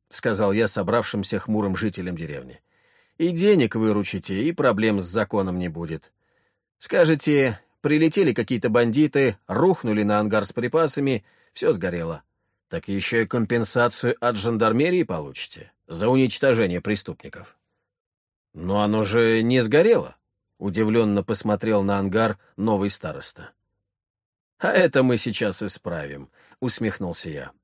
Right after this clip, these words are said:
«Всем отойти от ангара на безопасное расстояние. Как только мы взлетим,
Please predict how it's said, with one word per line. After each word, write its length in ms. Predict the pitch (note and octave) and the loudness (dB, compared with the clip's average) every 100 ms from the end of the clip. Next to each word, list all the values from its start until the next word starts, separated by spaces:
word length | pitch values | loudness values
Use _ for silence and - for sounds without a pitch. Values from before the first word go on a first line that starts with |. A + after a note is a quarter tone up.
| _ _ _ _ _ _ | _ _ _ _ _ _
«Всем 400 | - - C#3 C#3 - | -6 2 4 2 2
отойти 480 | C3 C3+ C3 A#2+ | 0 4 2 4
от 160 | C3+ A#2+ | 2 4
ангара 400 | C3 B2+ C#3 C3 | 2 2 4 4
на 120 | B2+ | 2
безопасное 640 | B2 A#2+ A#2 A#2+ A#2+ A#2+ | 2 2 2 2 0 0
расстояние. 720 | A2+ A2 A2+ G2 E2+ D#2 C2+ - _ _ - | -2 -2 -2 -2 -2 -6 -12 -16 _ _ -4
Как 220 | A#2+ A#2+ | 0 2
только 340 | D3+ D3 C3+ | 4 4 6
мы 160 | C#3 C#3+ | 4 4
взлетим, 760 | A#2+ A#2 C#3+ C3+ G3 C3+ C#2+ | 2 0 0 0 -2 -2 -4